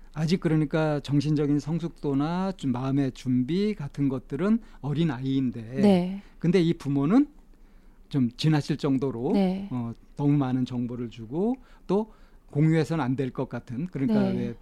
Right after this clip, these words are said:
Speaker 1: 부모들이 스스로 해결해야 될 그런 것까지 그냥 아이한테 분별 없이 다 이렇게 노출을 시켜가지고, 어, 불필요한 고민을 하게 만드는 그런 점이 보이는 거죠?
Speaker 2: 네, 저는 좀 그렇게 읽혀지거든요.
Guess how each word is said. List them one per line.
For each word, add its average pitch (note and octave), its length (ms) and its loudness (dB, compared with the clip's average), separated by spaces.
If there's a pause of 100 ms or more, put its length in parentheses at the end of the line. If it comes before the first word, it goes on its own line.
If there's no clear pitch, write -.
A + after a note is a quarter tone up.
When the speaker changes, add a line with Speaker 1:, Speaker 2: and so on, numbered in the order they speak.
(140)
Speaker 1:
부모들이 E3+ 600 0
스스로 G3+ 320 -6
해결해야 F3 320 -2
될 D3+ 160 -4
그런 D#3+ 340 -4
것까지 F3+ 500 -2
그냥 D#3 460 0 (360)
아이한테 D3 680 -2 (640)
분별 D3+ 320 2
없이 C3+ 380 -2
다 C#3 340 -8
이렇게 B2+ 480 -10
노출을 C#3+ 440 -4
시켜가지고, C#3+ 880 -4 (580)
어, A#2 400 -8
불필요한 C3 600 -6
고민을 C3 440 -4
하게 C#3 240 -8
만드는 A#2+ 540 -8 (840)
그런 G3 280 -2
점이 C#3 240 -2
보이는 B2+ 320 -2
거죠? A2+ 240 -8 (100)
Speaker 2:
네, F#3+ 440 0
저는 G3 340 -4
좀 F#3+ 180 -4
그렇게 F#3 460 -4
읽혀지거든요. F#3 1160 -4